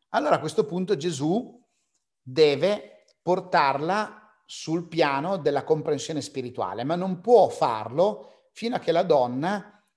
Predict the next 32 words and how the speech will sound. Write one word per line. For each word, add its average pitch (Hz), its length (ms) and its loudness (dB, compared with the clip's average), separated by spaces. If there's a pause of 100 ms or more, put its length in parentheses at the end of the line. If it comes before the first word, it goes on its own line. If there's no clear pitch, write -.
(120)
è 135 120 -4
legata 180 1000 0
al 135 220 -6
peccato - 1000 -4
e 175 100 -8
quindi 240 220 -6
dice: 156 240 -4
"Va 202 120 -2
a 233 60 -4
chiamare 147 400 0
tuo 151 140 -2
marito 117 840 -8
e 175 120 -8
poi 220 240 -2
torna 139 400 0
qui." 113 220 -14 (1080)
E - 100 -14
allora 160 220 -2
la 170 80 0
donna 151 240 0
risponde: 143 500 -2
"Non 123 140 -4
ho 143 100 0
marito." 131 600 -4 (460)
E 175 120 -4
Gesù 226 480 -2
le 143 80 -4
dice: 135 280 -6
"Hai 113 40 -6
detto 117 260 -10
bene, 151 640 -2 (280)
infatti 156 880 0